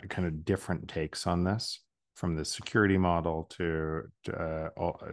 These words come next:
to the impact to overall s-, where society is going. Um, if I were to say something, it would be, um, how few people actually understand this and,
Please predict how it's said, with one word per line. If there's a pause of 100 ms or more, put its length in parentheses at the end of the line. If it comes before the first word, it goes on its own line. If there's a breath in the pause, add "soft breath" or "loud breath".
(100)
to
the
impact
to
overall
s-,
where
society
is
going. (920 loud breath)
Um, (180)
if
I
were
to
say
something,
it
would
be, (460)
um, (1200)
how
few
people
actually (260)
understand
this
and,